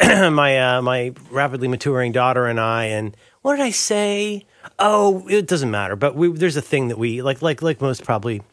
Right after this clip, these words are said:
parents and kids, there are things that over the years you monitor in the neighborhood. You give each other progress reports. And you say stuff like, <clears throat> let me see if I can get this right. "Huh, that place is still not open.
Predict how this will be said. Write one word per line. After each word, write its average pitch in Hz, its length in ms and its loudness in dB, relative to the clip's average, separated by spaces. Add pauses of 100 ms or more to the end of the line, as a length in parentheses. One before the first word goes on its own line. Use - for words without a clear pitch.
(720)
parents 135 420 0
and 143 80 -2
kids, 131 280 -4
there 147 100 2
are 139 60 0
things 139 280 -2
that 123 100 0
over 117 140 -2
the 113 80 -8
years 120 160 -2
you 117 80 -2
monitor 104 420 -4
in 101 100 -8
the 101 80 -8
neighborhood. 95 420 -10
You 113 60 -10
give 127 140 -2
each 117 120 -6
other 107 120 -8
progress 92 560 -10
reports. - 520 -16 (720)
And 123 80 -2
you 110 40 -2
say 135 140 0
stuff 120 300 -2
like, 104 180 -6 (140)
<clears throat> - 120 -14
let 175 200 4
me 143 80 -2
see 143 100 -4
if 131 60 -2
I - 20 -2
can 107 80 -4
get 101 120 -6
this 92 120 -16
right. - 120 -12 (260)
"Huh, - 180 0 (600)
that - 100 -20
place 127 160 -6
is - 40 -10
still 104 160 -8
not 98 200 -8
open. 98 340 -10